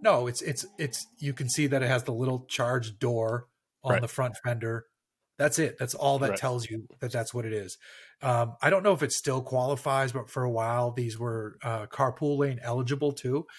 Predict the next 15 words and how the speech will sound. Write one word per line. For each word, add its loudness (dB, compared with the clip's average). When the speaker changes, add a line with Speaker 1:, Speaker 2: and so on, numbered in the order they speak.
Speaker 1:
So -6
Speaker 2:
Mm-hmm. 2
Speaker 1:
you -2
could -4
buy 0
this -6
carpool 2
eligible, -4
four -2
hundred 0
fifty-five -2
horsepower. -10
I -4
mean, -2
like, -6